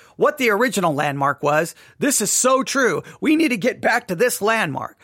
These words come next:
But if all of a sudden it's a landmark your pastor suggests you don't agree with, then you'll be like, "That's not what the passage says." Then all of a sudden you'll be con-, concerned about hermeneutics. Isn't it weird how our personal preference sometimes determines how we want to interpret a passage?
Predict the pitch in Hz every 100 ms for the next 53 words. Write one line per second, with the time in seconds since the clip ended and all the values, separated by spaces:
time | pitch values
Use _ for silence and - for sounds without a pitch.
0 | - - 220 247 277 277 - 269 240 233
1 | 202 233 240 226 208 214 - 208 202 -
2 | 180 190 180 185 - 139 139 - 294 427
3 | 349 - 160 135 127 117 151 - - -
4 | 269 240 202 170 143 - 196 - 180 151
5 | 156 160 156 131 120 120 175 - - -
6 | 277 320 277 208 190 190 175 175 165 -
7 | 151 - 151 - 160 139 135 - - 127
8 | 117 160 - - - _ _ - 214 226
9 | 160 190 208 185 160 165 - 139 - -
10 | 190 - 185 147 - 170 - 190 175 -
11 | - _ - 196 180 185 175 - 151 170
12 | 175 160 165 160 143 160 - 143 127 175
13 | 156 127 - 131 - 214 202 -